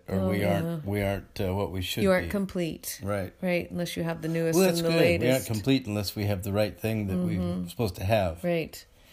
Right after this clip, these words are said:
Speaker 2: But, you know, I think with people, if you are somebody who's always you know, you buy something and it's just that very short gratification of that thing.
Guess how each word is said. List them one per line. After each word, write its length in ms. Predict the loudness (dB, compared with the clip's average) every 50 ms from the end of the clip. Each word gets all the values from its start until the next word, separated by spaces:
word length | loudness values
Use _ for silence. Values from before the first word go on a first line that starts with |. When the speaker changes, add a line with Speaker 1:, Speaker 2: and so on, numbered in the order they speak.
| -20 -20 -12 -6
Speaker 2:
But, 180 | -4 -2 0 2
you 80 | 2
know, 160 | 2 4 4 4
I 100 | 4 2
think 320 | 2 2 0 0 0 0
with 180 | 0 -2 -2 -2
people, 560 | -6 -4 -4 -2 2 4 6 6 6 6 4 0
if 260 | -2 -4 -4 -4 -4 -4
you 560 | -2 -2 0 0 0 0 0 0 -2 -4 -6 -6 -2 0
are 120 | 0 0
somebody 360 | 0 0 -2 0 0 0 0
who's 280 | 0 0 -2 -2 -4 -4
always 520 | -2 0 0 0 0 0 -2 -4 -6 -8 -10 -16 -20 -20 -20 -20 -20 _ -4
you 100 | -2 0
know, 60 | 0
you 140 | 0 0 2
buy 220 | 4 4 4 4
something 520 | 2 0 0 -2 -2 0 0 0 2 2
and 140 | 2 0 0
it's 260 | -2 -4 -4 -6 -4
just 220 | -4 -2 -4 -2 -2
that 220 | -2 -4 -4 -6 -12 _ _ _ _ _ _ _ -10
very 400 | -6 0 2 4 4 4 4 2
short 300 | 0 2 0 0 0 2
gratification 760 | 2 2 2 2 0 -2 -6 -4 -2 -2 -2 -2 -2 -4 -2 -4
of 120 | -2 -2
that 240 | -2 -4 -4 -2 0
thing. 400 | 2 2 2 2 0 -2 -6